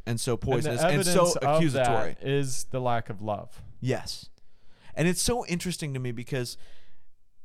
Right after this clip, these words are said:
Speaker 1: particularly if we're going to the outside extremes, um, Calvinists, fundamentalist Calvinists, love, their two favorite whipping boys, not equally,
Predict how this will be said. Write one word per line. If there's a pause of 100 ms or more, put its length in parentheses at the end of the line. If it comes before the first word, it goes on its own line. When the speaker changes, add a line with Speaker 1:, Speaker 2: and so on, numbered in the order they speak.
(260)
Speaker 1:
particularly
if
we're
going
to
the
outside
extremes, (1800)
um, (1120)
Calvinists,
fundamentalist
Calvinists, (300)
love,
their
two
favorite
whipping
boys, (560)
not
equally,